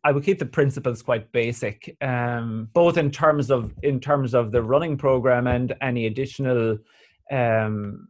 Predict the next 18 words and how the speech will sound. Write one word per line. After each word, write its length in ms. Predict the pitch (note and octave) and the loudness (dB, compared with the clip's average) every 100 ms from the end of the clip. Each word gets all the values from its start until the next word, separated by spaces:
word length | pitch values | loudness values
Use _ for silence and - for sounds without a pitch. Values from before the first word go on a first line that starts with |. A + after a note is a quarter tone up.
| _ | _
strength 240 | - C#3+ A#2+ | -4 -2 0
and 80 | |
conditioning 400 | A#2 A#2+ - A#2 | 0 -2 -4 -6
work 160 | A2+ A2 - | -6 -6 -10
that 100 | G#2+ | -10
they 60 | A2+ | -8
would 160 | A#2 | -8
do 140 | A#2 G#2+ | -6 -6
outside 340 | - B2+ B2 | -4 -4 -2
of 60 | A2 | -4
that. 180 | G#2+ | -4
So 140 | D#3 C#3+ | -6 -4
I, 100 | D3 - | -4 -4
I 40 | |
think 220 | F#3 G#3 G3 | -2 -2 -2
we've, 160 | F#3 - | -4 -4
we've 200 | D3+ D3 | -4 0
all 320 | D3+ C#3+ | 4 4